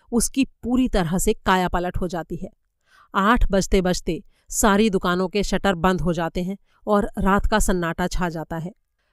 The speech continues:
कुछ एक पान सिगरेट की दुकानों को छोड़कर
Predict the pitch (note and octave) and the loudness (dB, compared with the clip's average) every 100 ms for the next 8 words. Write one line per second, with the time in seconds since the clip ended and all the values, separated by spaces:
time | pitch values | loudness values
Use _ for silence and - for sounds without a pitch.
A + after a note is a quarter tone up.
0 | - D4 D4 C#4 - - - G3+ A3+ - | -2 2 4 4 2 -6 0 2 2 2
1 | F#3 G3+ - G#3+ F3+ F3+ F3+ G3 G#3+ - | 2 2 2 2 2 0 0 0 -2 2
2 | F#3+ G#3+ F3+ A3 | 2 2 0 -6